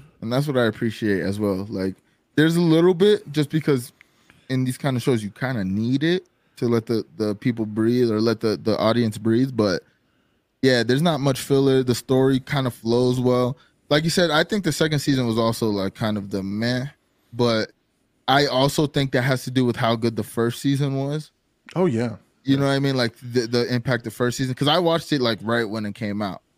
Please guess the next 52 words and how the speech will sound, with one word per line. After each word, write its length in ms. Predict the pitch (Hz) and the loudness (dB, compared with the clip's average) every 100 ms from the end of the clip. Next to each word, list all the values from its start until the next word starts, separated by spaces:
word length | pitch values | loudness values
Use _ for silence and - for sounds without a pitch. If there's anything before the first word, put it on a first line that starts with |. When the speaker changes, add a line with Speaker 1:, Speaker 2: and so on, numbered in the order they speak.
| - | -4
Speaker 1:
So, 180 | 127 117 | 0 0
like, 160 | 113 113 | 0 0
I 100 | 123 | -2
felt 240 | 139 131 | -2 -2
the 140 | 113 | -2
impact 380 | 120 123 104 - | -4 -4 -6 -6
immediately. 640 | 101 110 117 110 90 92 - _ _ _ _ _ - | -8 -4 -2 -2 -2 -6 -10 _ _ _ _ _ -4
But 320 | 139 131 117 _ _ _ _ _ | 0 0 -2 _ _ _ _ _
the, 140 | 120 | 0
I 120 | 139 156 | 0 0
think, 260 | 214 156 | -2 -2
honestly, 360 | 101 151 170 135 | -2 -2 0 0
the 120 | 110 | 2
last 300 | 101 120 135 | 0 0 -2
season 240 | 113 104 | -6 -6
was 100 | 101 | -6
my 140 | 104 95 | -6 -8
favorite. 420 | - 107 98 92 _ _ - | 0 0 0 -6 _ _ -4
The 100 | 117 | -4
story 380 | - 127 131 127 | 0 0 2 2
had 180 | 107 | 0
me 160 | 104 107 | -2 -6
the 140 | 104 | -4
most 260 | 107 107 - | -4 -6 -6
intrigued. 460 | 107 - 110 107 98 _ _ _ _ _ - | -10 -2 0 0 -2 _ _ _ _ _ 2
And 100 | 131 | 4
Speaker 2:
Yeah. 80 | 165 | 4
Speaker 1:
hon-, 100 | 160 | 4
honestly, 320 | 147 165 165 | 2 2 2
when 100 | 151 | 2
I 60 | 131 | 0
finished, 280 | 160 135 | 0 0
I 20 | 127 | 0
was 100 | 110 | -2
like, 100 | 107 | -2
"Man, 180 | 113 | -2
I 40 | 104 | -2
kinda 180 | 123 113 | -2 0
wanna 160 | 110 | 0
watch 160 | 104 104 | -2 -4
the 80 | 107 | -4
whole 260 | 107 104 101 | -2 -2 -4
series 420 | - 123 113 101 | -2 0 0 -2
again," 260 | 101 113 104 | -2 -2 -2
because 240 | 101 120 | -2 -4
it's 80 | 113 | -2
been, 200 | 117 123 | -2 -2
you 100 | 107 | -2
know, 120 | 131 | -2
they 120 | 113 117 | 2 2
had 160 | 110 | 0
the, 140 | 107 | -4